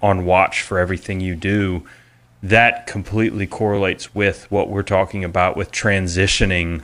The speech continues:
from active duty to the civilian world. Just the,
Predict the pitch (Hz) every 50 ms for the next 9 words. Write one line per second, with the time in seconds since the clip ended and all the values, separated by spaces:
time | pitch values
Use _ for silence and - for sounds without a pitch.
0 | - - - 110 98 95 98 95 92 87 - - 101 92 85 85 95 98 98 92
1 | 92 87 85 82 - - - _ _ _ _ _ - - 113 98 90 87 85 -
2 | - - 92 - - 110 85 98 98 95 101 101 98 95 92 90 87 87 87 87
3 | 87 85 82 - - - - - _ _ _ _ - - 104 107 131 160 - -
4 | - - - 107 101 95 90 -